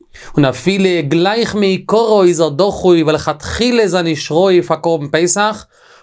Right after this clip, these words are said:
פון דעסוועגן איז חלף אים התחייה, ומיט זיין גמרא, יש דיחוי בדמים, אז אם מיט זיין, וממילא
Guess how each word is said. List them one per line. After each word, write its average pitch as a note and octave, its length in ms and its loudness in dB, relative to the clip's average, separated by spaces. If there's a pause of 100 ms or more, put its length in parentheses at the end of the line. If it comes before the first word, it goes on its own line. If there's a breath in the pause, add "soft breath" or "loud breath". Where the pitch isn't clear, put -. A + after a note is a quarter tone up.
(120)
פון C#3 260 0
דעסוועגן F#3 640 -2 (300 soft breath)
איז C3 160 0
חלף F3+ 400 -4
אים C#3 120 -4
התחייה, G#3+ 520 -4
ומיט D#3+ 200 -4
זיין D#3 320 -2
גמרא, F#3+ 340 0 (420 soft breath)
יש D3 200 2
דיחוי B2 300 0
בדמים, G3 680 0
אז C#3 140 -4
אם D3+ 160 0
מיט C3 140 -2
זיין, G#3+ 320 -2 (580 loud breath)
וממילא F3 440 0